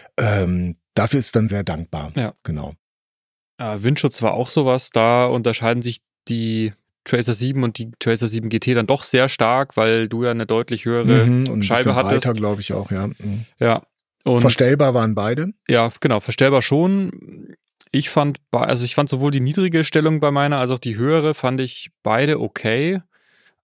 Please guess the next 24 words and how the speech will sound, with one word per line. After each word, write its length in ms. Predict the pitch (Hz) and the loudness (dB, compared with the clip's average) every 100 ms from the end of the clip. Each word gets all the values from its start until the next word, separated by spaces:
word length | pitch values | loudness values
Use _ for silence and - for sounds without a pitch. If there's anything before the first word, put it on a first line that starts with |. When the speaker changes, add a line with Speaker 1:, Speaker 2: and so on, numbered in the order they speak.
| - | -6
Speaker 2:
Ähm, 540 | 120 123 123 123 117 - _ _ _ _ _ _ _ _ | -4 -2 -2 -4 -6 -12 _ _ _ _ _ _ _ _
aber 560 | 117 120 117 117 123 - - - | 2 4 4 2 0 -8 -16 -6
du 100 | 135 | -2
konntest 360 | - 131 127 | 0 0 2
halt 120 | 131 123 | 0 0
mit 100 | 117 | 0
offenem 280 | 120 131 117 | -2 -2 -2
Visier 360 | 107 123 147 120 - - | -2 0 0 0 -8 -20
<laughs> 280 | - - 147 | -20 -12 -8
fahren. 360 | - 147 143 135 156 | -2 2 2 0 2
Speaker 1:
Genau. 220 | 147 135 | 4 6
Speaker 2:
Das 160 | 139 120 | 4 4
war 80 | |
dann 120 | 165 139 | 4 2
doch 140 | 143 | 0
der 120 | 143 | 0
entscheidende 380 | 127 127 135 127 | 0 0 0 0
Unterschied. 400 | 127 143 - 127 | -2 -2 -2 -2
Aber 160 | 127 123 | 0 0
es 80 | 123 | 2
war 120 | 120 | 2
wirklich 300 | 139 151 - - - - - _ _ | 2 -2 -4 -12 -20 -20 -20 _ _
auch 200 | 131 139 | 0 2
da, 420 | 117 117 143 135 | 2 4 2 0